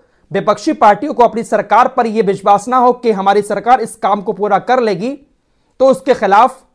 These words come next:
उसकी नीतियों के खिलाफ संसद में प्रस्ताव लाया जाता है। अब संसद में जो भी मेंबर होते हैं, वो मेंबर वोट करते हैं। अगर अविश्वास प्रस्ताव के सपोर्ट में ज्यादा वोट पड़ जाते हैं,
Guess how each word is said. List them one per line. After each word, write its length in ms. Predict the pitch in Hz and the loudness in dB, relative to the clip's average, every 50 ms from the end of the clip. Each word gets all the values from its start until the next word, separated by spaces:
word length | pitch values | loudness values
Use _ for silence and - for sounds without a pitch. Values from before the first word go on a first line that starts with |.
| _ - | _ -12
उसकी 240 | 190 - - - 240 | -12 -12 -8 -8 -6
नीतियों 360 | 208 214 208 202 208 277 262 | -6 -4 -6 -6 -4 -6 -4
के 120 | 262 254 220 | -2 -2 -4
खिलाफ 420 | - 190 170 185 202 247 - - _ _ _ _ _ _ _ _ | -2 -2 0 2 2 2 0 -2 _ _ _ _ _ _ _ _
संसद 360 | _ - 214 202 185 190 254 202 | _ -6 -6 -6 -4 -4 -4 -4
में 160 | 220 220 - | -4 -4 -4
प्रस्ताव 440 | - - 175 175 - 170 151 147 135 | -4 -6 -6 -4 -4 -4 -4 -4 -4
लाया 160 | 123 120 120 | -6 -10 -10
जाता 280 | 113 117 104 - 110 | -12 -16 -18 -18 -20
है। 200 | 104 110 107 - _ _ _ _ _ _ _ _ _ - | -20 -20 -20 -20 _ _ _ _ _ _ _ _ _ -4
अब 100 | 180 202 | -4 -4
संसद 400 | 190 - 240 214 214 220 302 285 | -2 -2 -6 -6 -2 2 2 2
में 380 | 233 262 247 262 269 285 - _ _ _ _ _ _ _ _ _ _ - | 2 0 -4 -4 -6 -8 -12 _ _ _ _ _ _ _ _ _ _ -16
जो 180 | 131 127 190 190 | -10 -8 -6 -2
भी 120 | 202 220 | -2 -2
मेंबर 360 | 208 180 175 175 180 233 247 | -2 -4 -6 -6 -4 -2 -2
होते 280 | 185 175 - - 175 160 | -2 -4 -6 -8 -8 -10
हैं, 220 | 165 185 214 214 _ _ _ _ _ _ _ _ _ _ - 156 | -8 -10 -12 -14 _ _ _ _ _ _ _ _ _ _ -8 -2
वो 140 | 180 285 277 | 0 0 2
मेंबर 360 | 262 233 226 220 208 277 226 | 2 2 0 2 2 2 2
वोट 260 | 175 202 214 208 - | 2 0 -2 -2 -2
करते 300 | - 190 156 - - 151 | -4 -8 -6 -6 -8 -12
हैं। 180 | 131 131 - - _ _ _ _ _ _ _ _ _ _ _ _ _ _ - | -12 -14 -18 -20 _ _ _ _ _ _ _ _ _ _ _ _ _ _ -2
अगर 200 | 185 208 254 302 | 0 2 4 2
अविश्वास 720 | 285 - 202 214 196 226 220 - 190 165 208 240 285 285 - | 2 4 2 2 2 2 -2 -2 0 4 4 6 4 4 0
प्रस्ताव 540 | - 240 226 220 220 - - 226 254 254 | -2 -2 -2 -2 -2 0 2 4 4 4
के 120 | - 247 240 | 2 0 -4
सपोर्ट 480 | - - 208 - - 240 254 247 254 | -2 -2 -6 -4 0 2 2 4 4
में 260 | 247 262 247 214 147 135 | 4 2 2 2 0 0
ज्यादा 300 | 175 160 180 180 277 285 | 0 2 2 4 4 4
वोट 300 | 247 226 233 226 - - | 4 4 2 2 2 -2
पड़ 100 | 190 175 | -2 0
जाते 300 | 180 170 165 - 185 160 | 0 -2 -2 -4 -6 -8
हैं, 320 | 175 214 240 262 - | -6 -6 -8 -8 -12